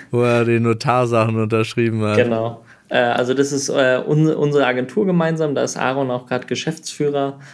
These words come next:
Speaker 2: ähm, und die bauen wir grad noch nebenbei auf.
Speaker 1: Mhm.
Speaker 2: Dann gibt es noch Human Labs. Human Labs.
Speaker 1: Das ist die, die, äh, einfrieren, ne?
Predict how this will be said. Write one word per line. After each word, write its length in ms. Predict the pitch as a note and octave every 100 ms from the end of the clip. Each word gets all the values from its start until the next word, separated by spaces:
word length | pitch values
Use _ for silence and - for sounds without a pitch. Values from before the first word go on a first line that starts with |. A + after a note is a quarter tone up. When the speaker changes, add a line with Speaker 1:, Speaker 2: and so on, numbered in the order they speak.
| - _
Speaker 2:
ähm, 240 | B2 A#2+ B2
und 160 | C3+
die 80 | C#3
bauen 280 | C3+ C3 C3
wir 60 | B2
grad 440 | B2 A#2+ - - - _ -
noch 260 | B2+ B2
nebenbei 440 | C3 B2+ A#2+ A#2 A#2+
auf. 280 | C#3+ A#3+ - -
Speaker 1:
Mhm. 340 | A#2+ A2+ A#2 B2+ _ -
Speaker 2:
Dann 280 | B2 D3 D3
gibt 240 | D3+ -
es 160 | C3+ C3+
noch 240 | B2+ B2+
Human 360 | C3 D#3 D3+ B2+
Labs. 680 | B2 D#3+ C#4 - - - _ _ _ _ _ _ _ - - -
Human 360 | C#3 D3+ D3
Labs. 440 | C#3 D3+ - - -
Speaker 1:
Das 240 | E3+ F3
ist 240 | E3 -
die, 200 | D#3+ E3+
die, 320 | D3 D#3 D3+ C#3+
äh, 220 | C#3 C#3
einfrieren, 760 | D#3 G#3+ - E3 C#3 B2+ B2+
ne? 400 | C3+ E3+ A#3 B3+